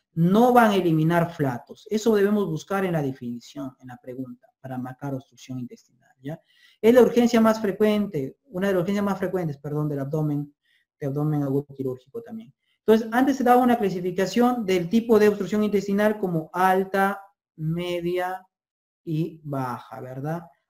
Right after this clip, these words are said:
Alta para hablar de las obstrucciones por encima del ligamento de Treis, media para hablar por las obstrucciones por encima de la válvula ileocecal y bajas para hablar de las obstrucciones del colon, ¿verdad? Las altas obviamente se caracterizaban por qué, aparte del dolor,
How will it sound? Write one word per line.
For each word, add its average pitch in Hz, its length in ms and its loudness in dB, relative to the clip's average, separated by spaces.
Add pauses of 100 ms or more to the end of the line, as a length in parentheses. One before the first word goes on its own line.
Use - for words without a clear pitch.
Alta 262 360 4
para 190 180 4
hablar 214 220 6
de 226 60 2
las 214 160 2
obstrucciones 208 480 -2
por 185 140 -2
encima 202 340 0
del 175 120 0
ligamento 170 420 -2
de 165 100 0
Treis, 214 420 2 (120)
media 208 320 2
para 175 160 4
hablar 190 260 2
por 175 140 0
las 160 60 0
obstrucciones 160 360 -4
por 160 140 -2
encima 185 420 0
de 190 300 0 (440)
la 151 140 -2
válvula 190 380 4
ileocecal 208 680 2 (120)
y 254 420 -2 (200)
bajas 208 360 0
para 180 160 2
hablar 180 300 4 (100)
de 165 140 -4
las 151 180 -2
obstrucciones 165 460 -4
del 190 240 -2 (180)
colon, 139 640 0
¿verdad? 131 380 -6 (320)
Las 202 320 0
altas 262 420 4
obviamente 233 560 4
se 214 140 -4
caracterizaban 175 680 2
por 160 220 -4
qué, 269 380 -2 (180)
aparte 214 400 2
del 175 180 4
dolor, 160 600 2